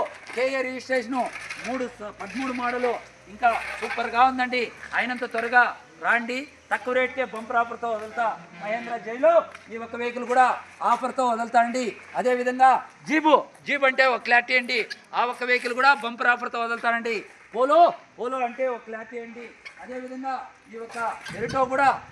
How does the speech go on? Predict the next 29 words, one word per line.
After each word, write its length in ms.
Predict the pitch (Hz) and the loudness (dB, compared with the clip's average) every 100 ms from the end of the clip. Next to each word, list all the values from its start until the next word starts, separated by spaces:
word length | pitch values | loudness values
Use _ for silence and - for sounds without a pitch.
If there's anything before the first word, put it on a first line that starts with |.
| - | -10
తక్కువ 220 | 208 247 240 | -8 -4 -2
రేటు 180 | 247 240 196 | -2 -6 -8
పన్నెండు 260 | 226 247 240 | -10 -8 -4
మోడల్కి 260 | 233 226 220 | -4 -4 -8
వదులుతానండి. 540 | 233 226 226 226 226 196 - - - | -8 -6 -6 -6 -8 -10 -16 -20 -8
జీప్ 200 | 262 262 | -8 -4
కూడా 120 | 277 269 | -4 2
ఉండదండి. 460 | 269 254 254 254 226 - - 165 | 4 4 2 -4 -6 -10 -12 0
ఆల్ 180 | 220 247 247 | 2 2 0
వెహికల్ 360 | 247 247 262 | -2 -4 -6
చూపెట్టాను, 420 | 247 247 254 240 269 - - - 175 | -6 -6 -4 -4 -6 -10 -16 -10 -6
అయినంత 280 | 247 254 240 | -4 -6 -6
త్వరగా 240 | 240 240 240 226 | -6 -4 -6 -8
తీసుకెళ్ళండి. 540 | 240 262 247 240 254 269 - - 185 | -10 -8 -6 -6 -8 -12 -18 -20 -12
మన 100 | 226 220 | -8 -6
వీడియోలు 280 | 247 247 240 | -4 -6 -6
చూసి 260 | 233 254 240 - - - | -8 -4 -4 -6 -10 -6
అక్క 100 | 170 226 | -4 -2
చెల్లెమ్మలకి, 500 | 254 247 247 226 262 269 - - 175 | 0 0 0 0 -2 -4 -8 -10 -2
అన్నదమ్ములకి, 580 | 233 240 247 240 254 262 - - 185 | 0 2 0 -2 -4 -6 -10 -8 -6
మరి 140 | 208 214 | -4 -4
తల్లిదండ్రులకి 640 | 226 233 240 240 226 247 190 - - - | -2 0 0 -2 -6 -8 -8 -14 -12 -6
పేరు 220 | 240 233 | -4 -2
పేరున 300 | 240 269 277 269 - - - 196 | -2 -2 -2 -2 -4 -12 -12 -10
ఒక 200 | - 220 - | -8 -10 -10
కృతజ్ఞతలు, 600 | 226 247 247 247 247 269 262 | -10 -8 -8 -8 -4 -4 -4
మరి 140 | 208 220 190 | -10 -10 -12
ధన్యవాదాలు 480 | 226 233 233 240 233 | -10 -8 -6 -8 -10
తెలుపుకుంటున్నాను. 760 | 202 226 - 240 240 240 226 | -16 -16 -12 -12 -10 -8 -6